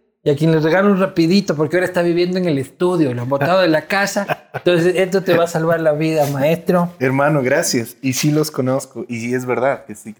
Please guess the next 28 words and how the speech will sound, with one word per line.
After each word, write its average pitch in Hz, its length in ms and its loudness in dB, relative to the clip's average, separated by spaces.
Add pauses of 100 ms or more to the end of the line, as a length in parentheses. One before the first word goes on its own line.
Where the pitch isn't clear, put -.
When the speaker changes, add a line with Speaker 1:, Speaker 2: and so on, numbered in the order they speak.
(140)
Speaker 2:
que 110 60 -10
sí - 120 -20
te 120 140 -10
salvan. 107 400 -10 (380)
Speaker 1:
Sí, 185 240 4
puta, 180 280 -2
te 135 120 -8
salvan. 127 560 -2 (440)
Te 143 120 -2
salvan. 147 200 2
¿Cómo 180 200 0
estás, 165 220 0
maestro? 143 340 -6 (480)
Speaker 2:
Bien, 143 360 4
hermano. 101 420 -6
Se - 120 -8
trata 120 320 -2
siempre 143 560 -2
de 107 640 -4
convivir 117 580 -4
con 127 180 -6
las 113 140 -6
diferencias, 107 720 -4
pues, 95 260 -16
no 107 120 -10
de 113 60 -8
ser 120 200 -8
iguales. 107 480 -4